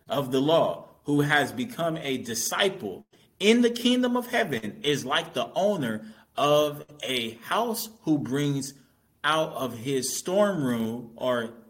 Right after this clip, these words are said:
"out of his storeroom, new treasures as well as old." Right?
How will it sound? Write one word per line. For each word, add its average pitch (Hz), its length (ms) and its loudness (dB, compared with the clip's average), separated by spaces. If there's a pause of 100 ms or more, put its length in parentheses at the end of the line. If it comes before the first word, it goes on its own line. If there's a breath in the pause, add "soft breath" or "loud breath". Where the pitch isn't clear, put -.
(120)
"out 143 220 2
of 135 220 -8
his 131 220 -4
storeroom, 131 800 2 (180 loud breath)
new 214 360 4
treasures 123 600 0 (220 loud breath)
as 95 260 -10
well 127 480 0 (180 loud breath)
as 104 260 0 (160)
old." 107 640 0 (4000)
Right? 247 420 0